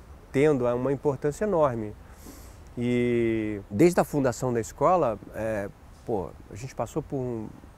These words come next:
muitas mudanças, né? E, mas, mas sempre a, a escola resistiu e apresentou respostas e maneiras de se renovar e continuar existindo há muito tempo.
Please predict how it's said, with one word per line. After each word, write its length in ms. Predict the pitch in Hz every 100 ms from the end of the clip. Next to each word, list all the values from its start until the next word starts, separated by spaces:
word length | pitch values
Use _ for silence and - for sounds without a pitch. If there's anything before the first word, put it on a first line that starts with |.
| - - - - - - - - 135
muitas 280 | 208 156
mudanças, 680 | 127 127 110 131 170 - 113
né? 380 | 104 139 165 139 -
E, 180 | 120 120
mas, 280 | 127 117 -
mas 200 | 120 113
sempre 360 | - 160 156
a, 260 | 131 117 -
a 80 | 123
escola 580 | 110 - 131 131 110 95
resistiu 680 | 143 120 113 - 135 170
e 120 | 156 135
apresentou 760 | 127 131 143 113 139 147 135 - - -
respostas 880 | 151 147 - 139 160 165 - 127 117
e 340 | 127 120 117 117
maneiras 680 | 123 123 127 156 156 127 113
de 240 | 123 123
se 300 | - - 123
renovar 720 | 110 135 120 95 123 151 143
e 100 | 123
continuar 460 | - 113 - 127 135
existindo 480 | 123 113 - 147
há 40 | 135
muito 220 | 131 -
tempo. 300 | - 127